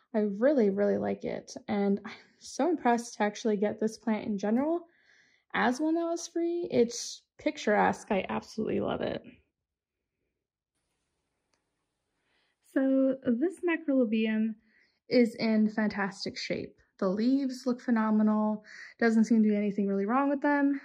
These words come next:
They do have a, a scale issue, but that isn't surprising with import plants. I've cleaned a bunch of them off,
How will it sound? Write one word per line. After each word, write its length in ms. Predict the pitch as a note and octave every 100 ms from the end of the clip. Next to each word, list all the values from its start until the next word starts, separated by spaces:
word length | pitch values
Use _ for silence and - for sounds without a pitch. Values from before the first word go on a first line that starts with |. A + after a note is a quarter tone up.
| -
They 120 | B3 B3
do 120 | D4+
have 120 | C#4
a, 280 | C4 B3 A#3+ - _ -
a 140 | B3
scale 400 | B3 - A3+ A#3+
issue, 560 | B3 A#3+ - B3+ B3 B3 B3 - - - -
but 360 | G#3+ G#3 G3+ - _
that 340 | A3 A#3 D4+ -
isn't 280 | G4 G#4
surprising 560 | F4+ D#4+ C4+ C4 A3+ A3
with 140 | G#3 -
import 420 | G#3+ - G3+ -
plants. 360 | G#3 - - -
I've 180 | A3 -
cleaned 160 | C4
a 40 | B3
bunch 200 | A#3+ A#3+
of 60 |
them 140 | A#3 A#3
off, 400 | B3+ C4 C4